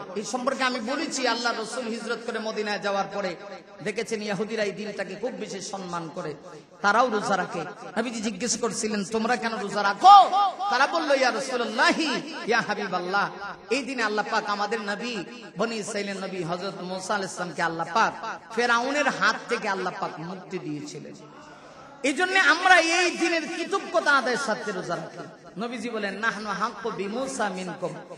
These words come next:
তোমাদের চাইতে আমরা মূসাকে আরো বেশি মহব্বত করি, বেশি অনুসরণ করি, কারণ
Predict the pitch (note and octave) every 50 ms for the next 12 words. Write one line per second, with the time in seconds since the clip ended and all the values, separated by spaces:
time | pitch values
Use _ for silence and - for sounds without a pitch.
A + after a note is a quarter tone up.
0 | - - - C4+ C#4 D#4 D#4 F4 F4 - - E4 D4+ B3+ C#4+ C4+ C4 B3+ B3 A#3
1 | A3+ A#3 - B3 B3+ A#3+ A#3+ A3+ G#3+ G#3 G#3 A#3 A3 A3 G3+ - - G#3 F#3+ F3+
2 | F3 F3 D#3+ - - D3+ - - - D3 D3 C#3 - - - - - - F#3+ C#4+
3 | - - E4 D#4 C#4 B3 G#3+ F3 - G#3 F3+ F3+ E3+ D3 - D#3 D3 - - -
4 | - - - - - - - - - - C4 C#4+ F4 F#4+